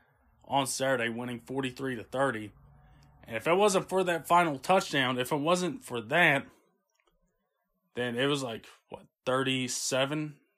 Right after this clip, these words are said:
Thirty, uh, yeah, thirty-seven to thirty. So that right there kinda clinched the game for Ohio State right there and prevented Maryland from trying to get in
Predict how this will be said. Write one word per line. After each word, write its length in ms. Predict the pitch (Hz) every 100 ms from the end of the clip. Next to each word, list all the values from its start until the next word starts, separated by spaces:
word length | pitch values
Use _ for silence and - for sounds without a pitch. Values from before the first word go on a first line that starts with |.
| _ _ _
Thirty, 400 | 131 143 139 135 -
uh, 80 | 143
yeah, 240 | 123 123 101
thirty-seven 720 | 131 143 - 143 147 151 151 _ _ -
to 100 | 127
thirty. 440 | 147 151 151 143 _ _ _ _ _ _ _ _ _ _ _ _ _
So 400 | - 143 139 127 -
that 180 | 156 196
right 220 | 196 180
there 220 | 208 196
kinda 260 | 185 180 151
clinched 480 | - 180 196 -
the 80 | 160
game 300 | 151 190 185
for 200 | 180 165
Ohio 300 | 156 160 160
State 340 | 147 - 175 127
right 220 | 123 120
there 380 | 120 117 120 - _ _ _
and 120 | 117
prevented 360 | 117 139 151 123
Maryland 400 | 139 139 143 131
from 400 | - 127 123 113
trying 300 | - 143 135
to 80 | 117
get 260 | 131 131
in 300 | 135 131 120